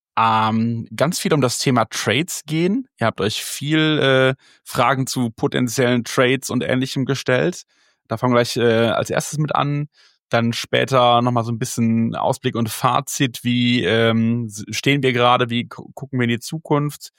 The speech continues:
Allgemeine Fragen zu den Seahawks oder zu auch, äh, Officiating, ähm, und noch ein paar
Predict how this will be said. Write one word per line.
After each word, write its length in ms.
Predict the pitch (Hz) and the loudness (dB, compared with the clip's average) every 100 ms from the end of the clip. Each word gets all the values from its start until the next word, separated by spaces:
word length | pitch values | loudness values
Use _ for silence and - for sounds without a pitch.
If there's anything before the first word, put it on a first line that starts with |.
| _ _ _ | _ _ _
Allgemeine 520 | - 165 156 147 156 | 0 2 4 2 2
Fragen 500 | 147 - 135 139 143 | 0 2 4 4 0
zu 360 | 127 - 135 135 | -4 -4 -2 0
den 200 | 143 143 | 0 -2
Seahawks 800 | - 135 135 127 123 127 123 - | -2 -2 0 4 4 2 0 -4
oder 180 | 113 120 | -2 -2
zu 560 | - 127 123 123 123 - | -2 -6 -2 0 0 2
auch, 380 | 120 123 123 - | 2 2 0 -2
äh, 240 | 123 123 | 2 2
Officiating, 1120 | 80 107 147 - 139 135 131 - 127 127 127 _ _ _ _ - | 2 -2 -4 -2 2 2 0 0 0 0 -2 _ _ _ _ -8
ähm, 760 | - 107 107 107 107 110 110 _ | -2 0 0 0 -2 -4 -6 _
und 480 | 113 113 117 - - | -2 0 -2 -4 -6
noch 240 | 104 104 | -4 -4
ein 260 | - 92 98 | -4 -6 -8
paar 560 | - 98 101 104 107 | -8 -6 -2 -2 -4